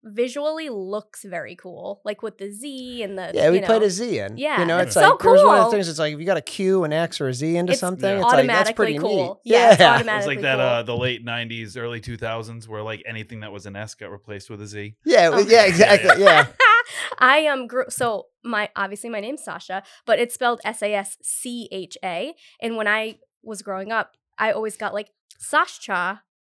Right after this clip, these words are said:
Speaker 1: or, like, no one,
Speaker 2: <clears throat>
Speaker 1: like,
Speaker 2: Yes.
Speaker 1: assumed it was Sasha. I mean, like, teachers in school would say
Speaker 3: Yeah.
Speaker 1: my name and they'd be like, "Sascha?" And I'd be like,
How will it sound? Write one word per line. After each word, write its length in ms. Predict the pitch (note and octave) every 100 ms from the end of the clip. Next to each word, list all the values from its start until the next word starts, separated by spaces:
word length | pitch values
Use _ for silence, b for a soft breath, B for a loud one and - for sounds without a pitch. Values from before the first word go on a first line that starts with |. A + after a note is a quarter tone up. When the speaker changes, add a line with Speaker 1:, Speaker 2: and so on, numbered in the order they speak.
| -
Speaker 1:
or, 120 | C4
like, 180 | C4+ B3+
no 240 | A#3+ C#4+ D4
one, 360 | D#4 C#4+ -
Speaker 2:
<clears throat> 20 | A3+
Speaker 1:
like, 140 | B3
Speaker 2:
Yes. 340 | - G#3 D3+ C4+
Speaker 1:
assumed 220 | D#4+ E4
it 100 | D4
was 200 | A#3+ A#3 _ -
Sasha. 680 | - A#3 A#3 - F3+ F3+ - _ -
I 60 | C#4+
mean, 160 | C#4
like, 180 | C4 B3
teachers 380 | - C#4 B3+ G3+
in 80 | G3
school 280 | - A3+
would 140 | F#3+ G3
say 100 | -
Speaker 3:
Yeah. 40 |
Speaker 1:
my 140 | G3+ G3
name 160 | G3+
and 60 | G#3
they'd 40 |
be 100 | A3 B3+
like, 120 | B3+
"Sascha?" 680 | - - G#3 - - E4 E4+
And 80 | B3+
I'd 100 | B3+
be 40 |
like, 180 | C4+ C#4+